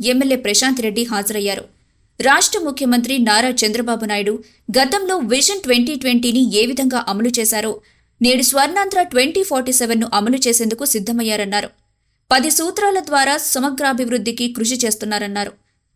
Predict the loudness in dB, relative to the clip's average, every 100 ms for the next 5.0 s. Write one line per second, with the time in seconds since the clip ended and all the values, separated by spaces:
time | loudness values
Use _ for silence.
0 | -2 0 2 0 0 -2 0 2 2 2
1 | 2 2 0 0 0 -2 -2 -2 -2 0
2 | 0 -2 -2 -2 -2 -6 -4 -2 -2 0
3 | 0 -2 -2 -2 -2 -4 -6 _ _ _
4 | _ -2 -2 0 0 0 0 0 0 -2